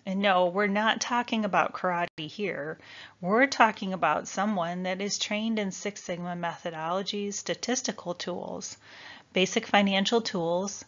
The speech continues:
change management, risk management, project management, executive communication,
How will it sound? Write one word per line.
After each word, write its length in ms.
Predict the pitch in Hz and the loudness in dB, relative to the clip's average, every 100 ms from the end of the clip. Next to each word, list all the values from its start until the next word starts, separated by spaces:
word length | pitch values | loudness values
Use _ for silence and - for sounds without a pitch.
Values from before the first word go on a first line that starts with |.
| - - - _ | -20 -20 -20 _
change 480 | - 175 160 - 180 | -2 0 2 2 2
management, 800 | 160 160 190 - 247 285 - - 294 - | -2 -2 -2 2 4 4 0 -6 -12 -6
risk 380 | 214 277 277 - | 4 4 4 0
management, 920 | 190 170 175 165 180 185 233 - - - _ _ | 0 0 -4 -4 -4 -4 -4 -4 -6 -10 _ _
project 500 | - 170 156 160 - | 0 2 4 0 -4
management, 680 | 185 165 180 165 233 269 - - - - - - | -4 -2 -2 0 2 2 0 -18 -20 -20 -20 0
executive 680 | 202 175 214 208 - 254 254 | 0 2 2 2 4 2 2
communication, 1080 | 233 220 202 202 - - - 180 180 175 | 2 2 2 -2 -4 0 0 0 -4 -6